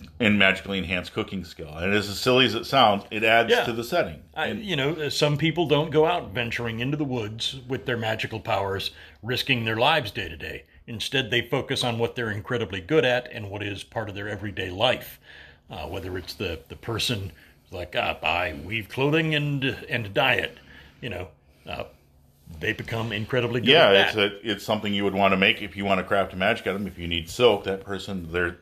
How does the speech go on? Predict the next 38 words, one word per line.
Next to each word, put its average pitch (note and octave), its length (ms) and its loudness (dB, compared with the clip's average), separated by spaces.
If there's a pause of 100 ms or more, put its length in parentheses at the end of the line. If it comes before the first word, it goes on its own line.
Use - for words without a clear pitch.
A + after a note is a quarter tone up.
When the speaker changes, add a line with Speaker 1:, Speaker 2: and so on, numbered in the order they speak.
(140)
Speaker 1:
gossamer G#2 560 4
looks G2 400 -2
like F#2 220 -2 (140)
water, F2+ 460 6 (680)
constantly G2+ 460 2
flowing F2 480 0
like D#2+ 160 -8
a E2 60 -4
river. E2 120 2
Speaker 2:
Yeah, D3+ 220 4
they, A2 320 -4
they A#2 160 -4
just, - 460 -6 (240)
you C3 100 -4
know, F#2+ 200 -6 (300)
fuse C#3+ 440 2
their A#2 180 0
magic B2+ 500 0
into B2 400 -2
their G#2+ 340 -2 (120)
craftsmanship, G#2 920 -6 (500)
and F#2 500 -6
they G#2+ 300 -2 (480)
create A2+ 460 -2
wonders. B2+ 480 -2 (340)
So, A#2 380 0 (360)
you F3 120 -4
know, G2+ 120 -4
no F#3 280 4
poo-pooing G3 580 2
the B2 80 0
little D3 280 2
people C#3+ 380 0
of A2+ 120 -2
Earth F3 80 10
Speaker 1:
Right, A3 180 12
Speaker 2:
Dawn. F#2+ 240 -4
Speaker 1:
yeah. G#2 220 2